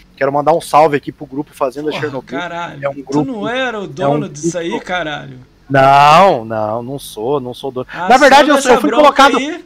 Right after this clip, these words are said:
Speaker 1: eu fui colocado como A D M lá, cara, porque, abre aspas, eu sou famoso na comunidade.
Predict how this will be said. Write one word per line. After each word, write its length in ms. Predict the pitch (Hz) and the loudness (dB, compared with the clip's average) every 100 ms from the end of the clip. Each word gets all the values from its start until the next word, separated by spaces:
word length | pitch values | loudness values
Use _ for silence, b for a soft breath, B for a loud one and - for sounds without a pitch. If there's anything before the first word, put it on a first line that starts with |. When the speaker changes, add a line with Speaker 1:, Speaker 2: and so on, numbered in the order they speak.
| _ _ | _ _
Speaker 1:
eu 120 | 226 214 | -2 0
fui 100 | 294 | 0
colocado 560 | 311 302 - 285 269 | 4 4 6 4 4
como 240 | - 262 269 | 2 4 4
A 60 | |
D 120 | 254 254 202 220 | 4 4 6 4
M 160 | 220 | 4
lá, 220 | 185 202 | 4 6
cara, 260 | 254 190 165 | 6 4 2
porque, 280 | - 196 233 | 0 0 4
abre 440 | 262 240 214 233 | 6 6 4 4
aspas, 320 | 214 170 - | 4 4 -2
eu 100 | 156 | -6
sou 160 | 180 226 | -4 -4
famoso 720 | - 285 262 190 185 135 107 - _ _ | 2 2 4 4 4 0 -14 -20 _ _
na 180 | 143 160 | -2 -2
comunidade. 800 | - 170 151 147 123 117 - | -2 -4 -4 -2 0 0 -4